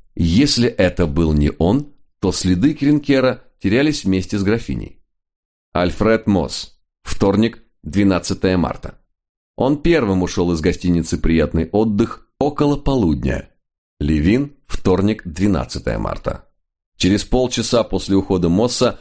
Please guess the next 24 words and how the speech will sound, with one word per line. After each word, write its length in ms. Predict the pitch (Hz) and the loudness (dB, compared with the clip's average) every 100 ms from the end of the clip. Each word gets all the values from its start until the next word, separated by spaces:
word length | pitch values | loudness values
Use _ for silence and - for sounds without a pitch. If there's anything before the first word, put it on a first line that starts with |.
| _ | _
он 200 | - 120 | -4 -2
сажал 420 | 120 110 101 107 | 0 0 2 0
Глорию 400 | 95 98 87 87 | 2 2 2 0
в 60 | 85 | -2
такси. 460 | 98 - - 52 _ _ _ _ _ _ | -6 -6 -8 -10 _ _ _ _ _ _
Глория 560 | - 85 80 82 85 82 - - | -4 0 2 2 2 0 -2 -2
и 100 | 90 | 2
ребенок. 580 | 90 90 90 58 - _ _ _ _ _ | 2 2 0 -2 -12 _ _ _ _ _
Тот 200 | 120 76 | -4 -2
же 140 | 73 | -4
день. 320 | 64 60 50 _ _ _ _ _ _ _ _ _ | -4 -4 -6 _ _ _ _ _ _ _ _ _
Через 280 | - 101 101 | 0 2 4
два 200 | 98 131 | 2 2
часа 320 | 131 110 110 | 0 -2 0
на 100 | 95 | 0
перекрестке 580 | 85 87 - 92 87 92 | 0 -2 0 -2 0 -2
у 140 | - | -2
Больших 440 | 80 85 80 78 69 | 0 0 0 -4 -2
бульваров 540 | 73 73 95 107 107 - _ | 0 2 2 2 -2 -10 _
они 260 | 101 101 95 | -2 0 0
словно 580 | - 107 131 123 131 - | 0 0 2 0 -2 0
растворились 840 | 98 110 - 95 95 85 76 76 - | 0 0 -2 -2 0 2 0 -2 -6
в 120 | - | -2
толпе. 480 | 76 71 - - | -2 0 -2 -4